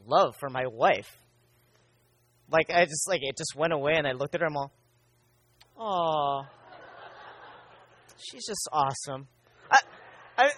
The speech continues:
it was w-, weird. It, it was just this transformation came above my, o-, o-, over my attitude. And, um,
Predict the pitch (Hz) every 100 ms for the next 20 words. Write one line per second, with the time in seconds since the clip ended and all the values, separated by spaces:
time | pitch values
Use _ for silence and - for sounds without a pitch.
0 | - 330 330 220 240 - 208 202 214 190
1 | 277 466 320 113 120 - 185 - 202 233
2 | 247 - - - 240 - - 226 254 -
3 | 233 226 269 220 - 220 226 185 214 202
4 | 185 185 196 185 170 185 165 175 202 185
5 | 165 139 196 262 - 165 139 131 _ _
6 | _ _ _ - 165 165 165 160 156 147
7 | 139